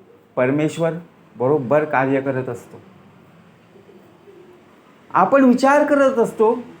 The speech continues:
की समोरची व्यक्ती, शेजारची व्यक्ती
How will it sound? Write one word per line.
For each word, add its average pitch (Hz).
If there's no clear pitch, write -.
की 240
समोरची 254
व्यक्ती, 196
शेजारची 233
व्यक्ती 185